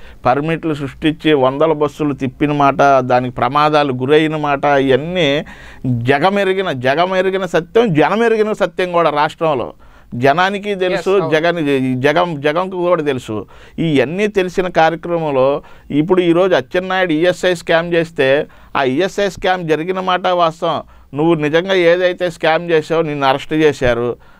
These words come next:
Speaker 1: నువ్వు క-, ఆ, అది తప్పు అంటే నీకు తప్పు అయితే తప్పులాగా నిరూపించుకొని బయటికి రావాలి. మరి ఈరోజు చూస్తే హత్య జరిగింది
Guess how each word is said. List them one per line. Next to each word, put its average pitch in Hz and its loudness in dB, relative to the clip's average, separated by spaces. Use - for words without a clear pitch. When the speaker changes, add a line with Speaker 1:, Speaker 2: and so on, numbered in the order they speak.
Speaker 1:
నువ్వు 175 4
క-, 139 2
ఆ, 143 4
అది 135 0
తప్పు 156 -2
అంటే 220 0
నీకు 190 -8
తప్పు 170 0
అయితే 214 0
తప్పులాగా 214 0
నిరూపించుకొని 208 -4
బయటికి 160 -2
రావాలి. 131 0
మరి 170 0
ఈరోజు 226 2
చూస్తే 220 0
హత్య 185 -2
జరిగింది 160 -4